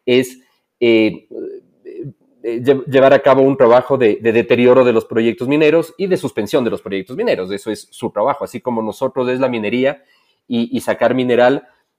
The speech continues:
eh, y generar riqueza para los países, para las O N Gs y los antimineros es... Eh, eh, tumbarse los proyectos mineros,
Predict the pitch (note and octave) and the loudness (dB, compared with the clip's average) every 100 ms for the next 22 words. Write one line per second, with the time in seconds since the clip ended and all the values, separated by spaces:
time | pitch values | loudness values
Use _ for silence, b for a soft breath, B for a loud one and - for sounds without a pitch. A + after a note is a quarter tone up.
0 | _ - A2 G#2+ A2+ B2 A2+ A#2 A#2+ - | _ -4 -4 -4 -4 -2 2 2 0 -2
1 | B2 C3 A#2+ A2+ A2 C#3 D3+ C#3+ D3+ - | -2 -2 -2 -2 0 0 0 0 -2 -4
2 | _ _ B2 A#2 A#2 A2+ A#2+ A#2 A2+ B2+ | _ _ -2 -2 0 0 0 -2 -2 -2
3 | A#2+ A2+ G#2+ A2+ A2 A2+ A2 A#2 A#2+ A#2 | -2 -2 -2 -2 -2 -6 -2 0 0 -2
4 | - A#2+ A#2+ - _ _ _ - G#2+ G#2+ | -6 -4 -4 -8 _ _ _ -6 -2 0
5 | G#2 G2+ G2 - - - A2 G#2+ G#2+ - | 0 -2 -6 -10 -20 -14 -8 -6 -8 -6
6 | B2 A#2+ C3 B2+ A#2 G2+ A2 G#2 G2+ G#2 | -4 2 2 0 -6 -6 -4 -4 -4 -6
7 | G#2 G#2 G#2 G#2+ G#2 - | -6 -4 -2 -2 -6 -14